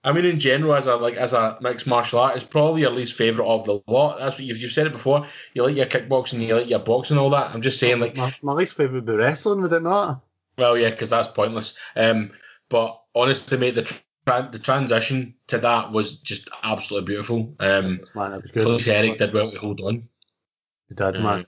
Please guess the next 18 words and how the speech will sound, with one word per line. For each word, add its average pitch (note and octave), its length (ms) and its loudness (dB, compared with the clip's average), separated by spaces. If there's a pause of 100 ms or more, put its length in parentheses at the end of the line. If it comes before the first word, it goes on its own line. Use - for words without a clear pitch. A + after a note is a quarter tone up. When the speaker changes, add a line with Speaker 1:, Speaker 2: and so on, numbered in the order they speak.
(100)
Speaker 1:
Um, F#2 80 -14
Speaker 2:
Um, F2+ 460 -8 (1300)
thought D#3+ 140 4
Danny C#3+ 200 4
Speaker 1:
it C3 40 2
was C3 80 -4
Speaker 2:
Chavez C#3 380 4
looked C#3+ 160 0
really, C3+ 220 4
really C3 240 4
good, C3 220 2
and A#2+ 80 -2
obviously, A2+ 540 2 (180)
um, G#2 580 -2
Vin A#2 160 0
Pice-, G#2+ 400 -2
Vince B2 260 0
Pichel G#2+ 540 0